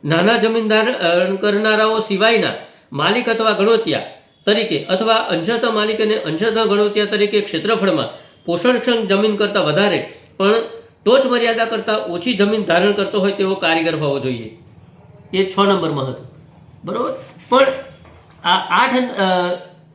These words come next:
નંબરની અંદર આ પોષણક્ષમ જમીન કરતાં વધારે અને ટોચ મર્યાદા કરતાં ઓછી જમીન ધારણ કરતો હોય તેવા ખેડૂતનો સમાવેશ થયેલો છે. પેલામાં કારીગરનો થતો હતો, આમાં ખેડૂતનો સમાવેશ થાય છે આઠ નંબરમાં.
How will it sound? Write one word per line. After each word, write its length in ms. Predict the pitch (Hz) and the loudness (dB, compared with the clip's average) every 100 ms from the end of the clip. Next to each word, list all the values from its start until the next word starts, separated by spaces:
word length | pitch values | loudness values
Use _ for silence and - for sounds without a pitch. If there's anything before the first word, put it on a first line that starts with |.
| - _ - | -20 _ -8
નંબરની 520 | 170 220 220 220 214 185 | 0 2 2 2 2 0
અંદર 360 | 175 180 175 - - _ _ _ - - - _ _ - - | 0 -2 -4 -10 -20 _ _ _ -20 -20 -20 _ _ -10 -2
આ 180 | 202 202 | 0 0
પોષણક્ષમ 540 | 180 233 220 240 226 | -2 -2 -2 -2 0
જમીન 320 | 180 202 233 | 0 0 0
કરતાં 600 | 226 214 226 214 - - - _ _ _ _ _ _ _ _ _ _ _ _ _ _ _ _ - | -2 -2 0 0 -2 -10 -20 _ _ _ _ _ _ _ _ _ _ _ _ _ _ _ _ -12
વધારે 460 | 131 160 220 254 247 | -4 2 4 4 2
અને 180 | 220 | 0
ટોચ 240 | 214 202 202 | 0 0 0
મર્યાદા 380 | 208 202 196 190 | 0 0 0 -2
કરતાં 380 | 185 180 175 | -4 -4 -4
ઓછી 260 | 185 185 247 | -4 -4 0
જમીન 280 | 208 214 190 | 2 2 2
ધારણ 280 | 170 185 180 | 0 0 -2
કરતો 220 | 180 180 | -2 0
હોય 100 | 175 | -2
તેવા 260 | 180 175 | -2 -4
ખેડૂતનો 400 | 175 185 185 190 | 0 0 0 -4
સમાવેશ 400 | - 147 143 147 | -4 -2 -2 -4
થયેલો 300 | 147 160 147 | -4 -4 -4
છે. 80 | 131 | -4
પેલામાં 340 | 135 185 208 208 | -4 -2 0 0
કારીગરનો 440 | 226 254 240 202 | 0 2 0 0
થતો 280 | 160 151 135 | -4 -4 -4
હતો, 200 | 156 - - _ _ | -8 -10 -20 _ _
આમાં 240 | 160 165 196 - - - | -2 0 0 -4 -14 -4
ખેડૂતનો 400 | - 202 - 202 | 2 4 4 -2
સમાવેશ 380 | 175 151 143 131 | -2 -2 -2 -4
થાય 180 | 143 131 | -6 -8
છે 160 | - - - _ _ - | -10 -20 -20 _ _ -4
આઠ 180 | 165 160 | -2 0
નંબરમાં. 400 | 143 127 120 | -4 -4 -8